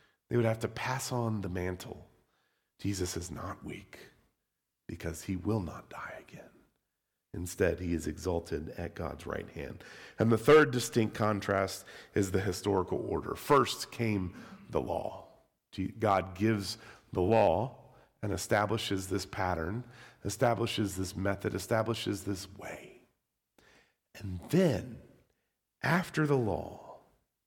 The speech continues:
came Jesus, and he supersedes the law.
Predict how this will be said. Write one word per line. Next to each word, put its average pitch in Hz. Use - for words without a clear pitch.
came 92
Jesus, -
and 90
he 90
supersedes -
the 78
law. -